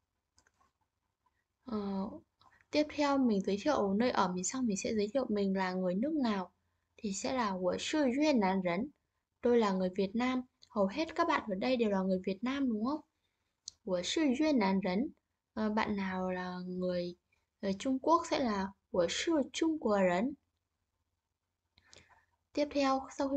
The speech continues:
mà mình đã giới thiệu ở quốc tịch xong, mình sẽ giới thiệu là mình đang là, ờ, sinh viên đại học hay là, ừm, mình đang học ở đâu, là sinh viên, ờ,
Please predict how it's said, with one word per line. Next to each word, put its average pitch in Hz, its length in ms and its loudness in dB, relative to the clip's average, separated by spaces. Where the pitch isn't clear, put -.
mà 226 100 2
mình 190 200 2
đã 226 260 0
giới 214 180 4
thiệu - 260 -2
ở 220 100 -2
quốc 311 220 0
tịch 220 100 4
xong, 269 340 0
mình 214 100 2
sẽ 226 200 -4
giới 214 200 2
thiệu 277 180 -2
là 190 160 0
mình 185 300 -2
đang 233 220 -2
là, 185 260 -4
ờ, 190 340 0
sinh 269 360 0
viên 269 220 4
đại 233 200 0
học 202 240 -2
hay 247 220 -4
là, 196 360 -2
ừm, 214 80 -2
mình 208 180 -2
đang 254 140 0
học 214 260 -4
ở 180 260 -2
đâu, 285 340 2
là 190 380 -2
sinh 269 440 0
viên, 269 500 4
ờ, 254 220 0